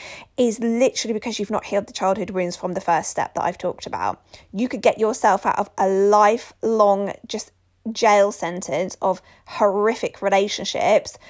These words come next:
by doing that first step and nothing else. So once you think of those four elements of a relationship, you can start to work with the laws of them, work with these things going for you, work with the universe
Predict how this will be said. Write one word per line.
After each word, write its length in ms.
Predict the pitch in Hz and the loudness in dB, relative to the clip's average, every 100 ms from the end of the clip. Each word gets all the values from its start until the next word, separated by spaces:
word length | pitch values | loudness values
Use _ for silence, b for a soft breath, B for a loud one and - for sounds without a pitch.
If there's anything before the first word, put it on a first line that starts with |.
| B B | B B
by 160 | 202 196 | 2 2
doing 320 | 202 190 185 | 2 2 0
that 160 | 190 | -4
first 360 | - 196 180 180 | -2 0 0 0
step 220 | - 160 - | 0 -2 -2
and 120 | 185 | -6
nothing 320 | 175 - 165 | -6 -8 -12
else. 420 | 156 76 - - _ _ - _ _ - - - - B B B | -12 -14 -16 -18 _ _ -20 _ _ -20 -20 -20 -20 B B B
So 200 | - 247 | 4 6
once 320 | 262 311 - | 6 4 0
you 80 | 349 | -2
think 220 | 320 302 | -2 -2
of 80 | 233 | 0
those 200 | 220 - | -2 -2
four 220 | 208 208 | 0 2
elements 440 | 208 202 185 - | 2 2 -2 -4
of 80 | 208 | -6
a 40 | |
relationship, 640 | 190 196 202 208 202 185 - | -2 2 2 0 -4 -4 -6
you 80 | 190 | -8
can 120 | 202 | -6
start 340 | - 220 208 | 0 2 2
to 100 | - | 0
work 400 | 196 214 214 - | 2 6 4 2
with 140 | 202 - | -6 -4
the 60 | |
laws 320 | 196 175 165 | -2 0 -2
of 100 | - | -4
them, 340 | - 127 143 214 | -4 -4 -4 -6
work 400 | 233 226 226 - | 4 6 6 4
with 140 | 240 - | -4 -2
these 220 | 233 - | -4 -2
things 300 | 214 208 202 | -2 -2 0
going 300 | 190 196 190 | 2 2 0
for 200 | - 202 | -2 -2
you, 160 | 175 | 0
work 380 | 180 214 233 - | 2 6 6 4
with 120 | 233 | -6
the 80 | - | -6
universe 1000 | 202 226 269 269 202 147 135 226 277 - | -4 0 2 2 4 6 6 4 2 -8